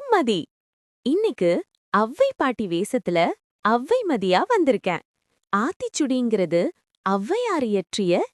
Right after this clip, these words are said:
நீதி நூல்ல ஒண்ணு. இன்னைக்கு நான் உங்களுக்கு நம்ம ஔவை பாட்டி சொன்ன ஆத்திச்சூடியிலிருந்து ஃபர்ஸ்ட் பாடலையும் அத புரிஞ்சுக்கிற மாதிரி ரெண்டு அழகான குட்டி கதைகளையும் சொல்லப் போறேன்.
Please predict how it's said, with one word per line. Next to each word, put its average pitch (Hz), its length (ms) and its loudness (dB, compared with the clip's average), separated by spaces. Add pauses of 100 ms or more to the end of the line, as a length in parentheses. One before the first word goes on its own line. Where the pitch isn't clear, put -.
நீதி 311 540 2
நூல்ல 202 400 2 (220)
ஒண்ணு. 196 220 0 (760)
இன்னைக்கு 440 460 0
நான் 240 200 2
உங்களுக்கு 180 540 2 (320)
நம்ம 254 320 2 (140)
ஔவை 233 380 2
பாட்டி 269 300 -2
சொன்ன 190 440 -2 (180)
ஆத்திச்சூடியிலிருந்து 185 1040 2 (460)
ஃபர்ஸ்ட் 466 400 -2
பாடலையும் 180 640 0 (260)
அத 233 240 0 (140)
புரிஞ்சுக்கிற 403 500 0
மாதிரி 214 480 0 (160)
ரெண்டு 240 380 2 (100)
அழகான 262 640 -2 (120)
குட்டி - 360 2
கதைகளையும் 196 580 0
சொல்லப் 359 340 2
போறேன். 190 300 2